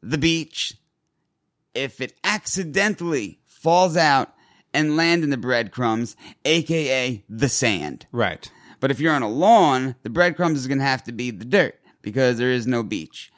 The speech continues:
Speaker 1: So it could be <laughs> sand on the beach, dirt on the lawn.
Speaker 2: Wait, so what you're trying to say is that when you, uh, when you chicken cutleted somebody,
Speaker 1: Oh, me
Speaker 2: it,
Speaker 1: personally?
Speaker 2: it was in a lawn.
Speaker 1: It was on
Speaker 2: Yeah,
Speaker 1: a lawn,
Speaker 2: okay.
Speaker 1: yeah. So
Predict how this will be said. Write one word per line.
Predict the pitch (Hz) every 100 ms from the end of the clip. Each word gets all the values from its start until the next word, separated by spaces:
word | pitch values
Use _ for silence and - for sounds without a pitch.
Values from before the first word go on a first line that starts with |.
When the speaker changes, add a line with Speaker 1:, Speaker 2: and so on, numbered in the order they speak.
| _ _
Speaker 1:
So | - 135
it | 247 -
could | 262
be | 139 262 - - - -
<laughs> | - -
sand | - 156 151 147
on | 147
the | 143
beach, | 139 196 208 - - _ _ _ _
dirt | 92 156 139
on | 135 143
the | 139
lawn. | 151 165 170 170
Speaker 2:
Wait, | 185 160
so | - 185
what | 233
you're | 220
trying | 202 160
to |
say | 143 156 143
is | 127
that | 139 131
when | 135 147 151
you, | 156 151
uh, | 135 131
when | 127 143
you | 156 151
chicken | - 151 131
cutleted | 135 139 110 98 92
somebody, | - 101 95 135
Speaker 1:
Oh, |
me | 120 156
Speaker 2:
it, | 160
Speaker 1:
personally? | 165 175 - 139
Speaker 2:
it | 139
was | 135
in | 127
a | 113
lawn. | 110 80 82
Speaker 1:
It | 143
was | 143 143
on | 135
Speaker 2:
Yeah, | 127
Speaker 1:
a | 123
lawn, | 117 101
Speaker 2:
okay. | 120
Speaker 1:
yeah. | 135 110
So | - 131 123